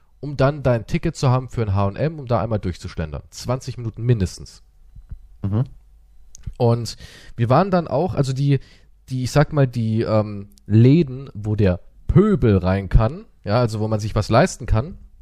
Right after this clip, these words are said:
Speaker 1: hatten riesige Schlangen, aber so die Bonzenläden, wo dann so ein bisschen auf Schickeria war, da wo zum Beispiel das vergoldete Popcorn gab, apropos, da bin ich auch hin, nein, ich hab mir kein goldenes Popcorn geholt, dieses Jahr ist sowas nicht drin, aber da gab's einen kleinen Kuchen,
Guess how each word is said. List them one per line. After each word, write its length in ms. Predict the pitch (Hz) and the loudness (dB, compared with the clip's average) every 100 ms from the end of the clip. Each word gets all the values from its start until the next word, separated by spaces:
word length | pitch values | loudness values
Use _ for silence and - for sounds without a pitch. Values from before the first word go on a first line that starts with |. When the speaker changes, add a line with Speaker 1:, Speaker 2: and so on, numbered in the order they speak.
| - - - - _ - - - | -20 -20 -20 -20 _ -20 -20 -10
Speaker 1:
hatten 220 | - 120 120 | -8 -2 2
riesige 380 | 135 131 123 | 2 2 -2
Schlangen, 420 | - 127 151 233 - | -2 -2 -2 -4 -4
aber 180 | 131 | -2
so 80 | 127 | 0
die 100 | 123 | 0
Bonzenläden, 760 | 117 147 220 - 196 190 196 170 | 0 -2 -2 -6 -2 -2 -4 -8
wo 80 | 131 | -6
dann 140 | 117 | -6
so 80 | 123 | -6
ein 40 | |
bisschen 200 | 123 - | -8 -8
auf 100 | 117 | -8
Schickeria 500 | - 127 104 160 156 | -4 0 0 2 2
war, 200 | 139 143 - - | 0 -2 -6 -6
da 160 | 120 | -4
wo 60 | 123 | -4
zum 140 | 120 | -4
Beispiel 240 | 113 - 110 | -4 -4 -6
das 120 | 104 | -6
vergoldete 400 | 104 104 104 101 | -4 -2 -2 -4
Popcorn 500 | - 143 - 135 131 - - - | -4 -6 -4 -6 -6 -16 -12 0
gab, 420 | 123 123 - - | 2 2 -6 0
apropos, 480 | 147 - 143 - 175 | 0 0 -2 -2 0
da 80 | 143 | -2
bin 80 | 127 | -2
ich 100 | 120 | -6
auch 100 | 113 | -2
hin, 200 | 156 170 - | -4 -4 -2
nein, 220 | 107 120 | 0 0
ich 100 | - | -4
hab 80 | - | -4
mir 80 | 95 | -2
kein 180 | 117 | 0
goldenes 280 | 113 120 117 | 2 0 0
Popcorn 380 | - 120 - 117 | -2 -2 -4 -8
geholt, 300 | 113 117 120 - - 131 | -2 -2 -2 -8 -8 -4
dieses 160 | 127 | 0
Jahr 120 | 117 | 0
ist 80 | 104 | 0
sowas 220 | 113 101 | 0 -4
nicht 120 | 107 - | -6 -4
drin, 200 | 120 147 - - - - - | -4 -4 -10 -20 -20 -20 -4
aber 400 | 127 131 127 120 - - | 2 4 4 2 -2 -6
da 120 | - 117 | -2 2
gab's 260 | 185 - | 2 0
einen 80 | 165 | -2
kleinen 280 | 160 131 120 | 0 0 -2
Kuchen, 500 | - 254 - 151 | -6 -4 -4 -8